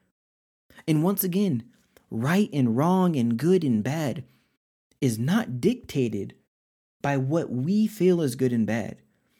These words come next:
It is dictated by God's moral standard. Otherwise, the good and bad would be purely subjective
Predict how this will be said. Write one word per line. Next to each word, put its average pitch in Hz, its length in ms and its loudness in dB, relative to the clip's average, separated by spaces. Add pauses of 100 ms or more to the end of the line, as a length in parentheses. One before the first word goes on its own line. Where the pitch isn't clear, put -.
(120)
It 160 140 2
is 131 140 2
dictated 151 720 -2
by 110 180 -2
God's 127 540 -2
moral 117 600 0
standard. - 680 -2 (1200)
Otherwise, 139 600 4 (300)
the 123 80 -2
good 131 300 6
and 113 120 4
bad 117 280 0
would 110 120 0
be 107 120 -6
purely 147 680 -4 (140)
subjective 113 760 -4